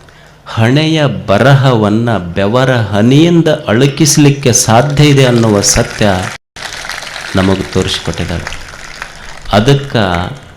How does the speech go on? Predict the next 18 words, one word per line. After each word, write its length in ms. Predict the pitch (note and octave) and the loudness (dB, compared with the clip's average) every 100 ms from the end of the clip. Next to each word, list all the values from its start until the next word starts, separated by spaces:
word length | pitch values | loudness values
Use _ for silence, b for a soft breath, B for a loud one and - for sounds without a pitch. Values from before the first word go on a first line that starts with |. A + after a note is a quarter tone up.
| - - - | -20 -20 -8
ಆ 100 | F2+ | -4
ತಾಯಿಗೆ 880 | F2 - G2+ A#2 A#2 A2 F#2+ F2+ - - - - - - - - - | -4 -4 -2 0 0 -2 -4 -4 -8 -14 -20 -20 -20 -20 -20 -16 -6
ಬರೇ 280 | F#2 A#2 C#3 | -2 2 2
ಚಪ್ಪಾಳೆ 500 | C3+ A#2 - C#3 C#3+ | 2 -2 2 2 2
ತಟ್ಟು 320 | C#3 C3+ C3+ | 2 -2 2
ಹೋಗ್ಬೇಡ್ರಿ 520 | A2 A2+ A2 G2+ G2+ F#2+ | 0 2 0 0 -2 -6
ನೀವು, 160 | F2+ - | -6 -4
ಒಂದೆರಡು 440 | G2+ G#2+ A2 G#2+ G#2+ | 0 2 2 0 -2
ಸ್ಫೂರ್ತಿಯನ್ನ 920 | - - D3 E3 E3+ - C3+ A2+ G#2+ G2+ E2+ | -4 -4 0 2 0 0 2 2 2 0 0
ನಮ್ಮ 320 | E2+ G#2 G2 | 0 2 4
ಎದೆಯೊಳಗೆ 500 | G2 G2+ G#2+ G#2+ G2+ | 2 2 2 2 0
ಉಡಿಸ್ಕೊಂಡು 600 | F#2+ G#2+ - - G2+ F2+ | -2 -2 -2 -2 -2 0
ಹೋಗ್ಬೇಕು 540 | F#2 G#2+ G2+ F#2 - | 0 0 0 -4 -6
ನಾವು, 140 | E2+ D#2 - B B B B - | -8 -8 -18 B B B B -2
ಮತ್ತು 360 | D#3 C3+ F#2 F#2 | -2 -2 -4 -2
ದುಡಿಯುವುದನ್ನು 760 | G2 C3+ C#3+ C#3 C3+ B2+ B2+ | 2 4 6 4 4 2 -2
ಕಲಿಬೇಕು 520 | - A#2 C3+ A#2+ - | -2 0 2 -2 -4
ನಾವೆಲ್ಲ. 380 | G#2 F2+ F2+ F#2 | -4 -4 -6 -8